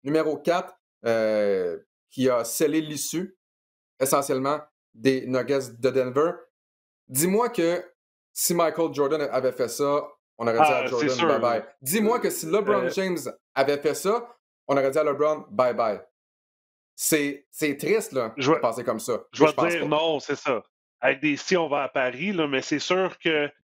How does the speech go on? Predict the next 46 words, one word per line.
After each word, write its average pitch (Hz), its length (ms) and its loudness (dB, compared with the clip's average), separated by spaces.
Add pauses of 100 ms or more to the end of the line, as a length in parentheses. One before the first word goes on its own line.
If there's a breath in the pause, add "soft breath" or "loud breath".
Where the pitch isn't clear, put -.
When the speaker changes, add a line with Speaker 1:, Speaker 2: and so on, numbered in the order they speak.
(240)
Speaker 2:
euh, 117 220 2
je - 100 -8
pense 165 280 0
pas 180 160 0
que - 60 -16
ça 131 240 2
arrive. 135 380 -4 (260)
Je - 100 -18
pense 135 220 2
pas 165 100 4
que - 60 -12
ça 147 100 6
arrive. 131 200 -2
La 160 140 2
preuve, 170 360 -2
LeBron, 151 540 0 (240)
pendant 139 220 2
la 139 120 0
première 143 380 -2
série, 147 560 -2 (400)
euh, 117 1080 0 (360)
a 131 200 4
effrayé 156 320 -2
un 139 200 0
règlement 131 420 -2
de 147 40 0
la 135 100 0
covid. 139 340 -2
Je - 60 -20
pense, 143 140 -10
je - 40 -20
pense 165 140 -6
qu'il 143 120 -8
est 147 60 0
allé 135 280 2
à 127 120 -2
son, 123 380 -2 (380)
à 113 80 -10
sa, 120 520 2
à 120 120 -4
son 127 220 0
lancer, 127 540 -2
là, 131 200 0
il 120 120 -4
a 117 40 0
fait 139 160 -6